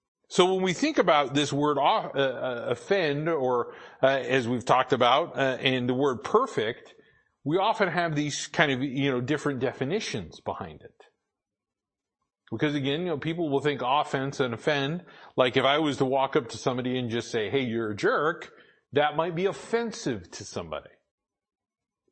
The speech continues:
But I can say things in a way that, that, uh, maybe, you know, communicate something similar in form, but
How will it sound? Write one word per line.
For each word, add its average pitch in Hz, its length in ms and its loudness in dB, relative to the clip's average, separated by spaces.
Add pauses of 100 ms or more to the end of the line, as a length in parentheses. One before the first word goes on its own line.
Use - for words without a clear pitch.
(580)
But 151 180 2
I 190 140 2
can 202 200 -2
say 170 280 0
things 151 380 -2
in 135 100 2
a 131 60 -2
way 147 640 0
that, 117 300 -2
that, 123 380 -2 (440)
uh, 113 560 0
maybe, 139 720 -2 (640)
you 131 140 -2
know, 120 160 -2
communicate 147 720 -4
something 127 680 -2
similar 139 880 0
in 123 160 -4
form, 156 540 -2 (880)
but 127 580 -2